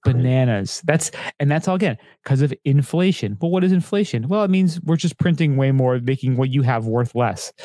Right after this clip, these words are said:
Speaker 2: Wait a minute. So I'm just supposed to accept that? Like, so every, it's another tax on us, really, another two to three percent tax every year, because whatever we've saved and wa-, we've wasted saving, uh,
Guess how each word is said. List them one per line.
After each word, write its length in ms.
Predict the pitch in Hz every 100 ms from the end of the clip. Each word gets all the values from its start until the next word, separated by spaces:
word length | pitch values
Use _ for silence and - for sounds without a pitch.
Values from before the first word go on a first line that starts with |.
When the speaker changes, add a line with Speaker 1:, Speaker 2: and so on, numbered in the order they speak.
| - - -
Speaker 2:
Wait 160 | 196 170
a 40 |
minute. 300 | 123 110 -
So 140 | -
I'm 160 | 156 160
just 240 | 170 - -
supposed 240 | - 160 -
to 40 |
accept 420 | 123 - 127 131
that? 240 | 214 233 240 _ -
Like, 120 | 135
so 140 | - 147
every, 240 | 147 156
it's 140 | 170 202
another 160 | 208
tax 340 | - 202 214 -
on 120 | 131
us, 160 | 113 117
really, 200 | 110 110
another 280 | 131 143 - _
two 160 | - 175
to 80 | 160
three 120 | 160
percent 280 | - 160 -
tax 320 | 170 160 -
every 320 | 135 117 123
year, 300 | 151 117 117 _ - -
because 180 | - 143
whatever 280 | 135 147 151
we've 180 | 139 117
saved 460 | - 156 139 120
and 180 | 110 113
wa-, 120 | 127 139
we've 220 | 139 139 113
wasted 500 | 147 170 - 117 - - - _
saving, 640 | - - 147 151 123 117 - - - - -
uh, 260 | 131 120